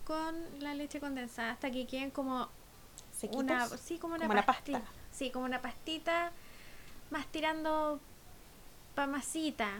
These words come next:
Speaker 1: porque
Speaker 2: Ah,
Speaker 1: la
Speaker 2: ya.
Speaker 1: tienen que poder como agarrar, eh, para hacer unas bolitas o unos cositos largos, no sé, como un
Speaker 2: Como unas
Speaker 1: rectángulo.
Speaker 2: caquitas de gato.
Speaker 1: O caquita, o huevito, no sé, la wea que quieran.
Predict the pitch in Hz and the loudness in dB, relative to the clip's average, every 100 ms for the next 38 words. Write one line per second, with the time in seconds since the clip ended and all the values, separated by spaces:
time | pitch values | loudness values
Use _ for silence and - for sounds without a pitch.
0 | 220 - 277 247 254 269 269 285 302 294 | -8 -2 4 6 8 6 6 4 2 2
1 | 302 269 269 294 302 - 311 302 285 277 | 2 4 6 6 6 4 0 2 4 4
2 | 262 254 269 320 381 - - - - - | 4 4 4 2 0 -6 -14 -16 -16 -16
3 | - 262 262 262 262 269 262 285 285 285 | -6 -2 0 2 2 2 2 2 2 2
4 | 285 277 269 269 285 311 349 349 285 269 | 0 0 0 2 0 0 0 2 2 2
5 | 262 254 254 247 262 262 262 254 254 - | 0 -2 -4 -4 -2 -2 -2 -4 -4 -6
6 | - 277 269 269 269 247 214 180 233 254 | -4 -2 -2 -4 -2 -2 -2 -6 -6 -4
7 | 247 277 254 247 233 240 226 233 - 285 | -4 -4 -4 -4 -2 2 6 6 10 10
8 | 254 220 208 196 208 226 226 262 240 190 | 10 6 2 0 0 0 0 4 4 4
9 | 202 196 - 269 262 240 - 269 285 277 | 2 -2 -2 -2 0 -2 0 0 2 2
10 | 269 254 254 254 254 - - - - - | 2 2 2 0 -2 0 0 0 -2 -4
11 | 254 247 240 233 226 226 226 233 233 240 | -2 0 2 2 0 0 2 2 2 2
12 | 254 269 262 226 226 226 - 240 240 233 | 2 0 0 -2 0 0 -2 -2 -2 -2
13 | 233 226 214 - 214 | -2 -4 -8 -10 -14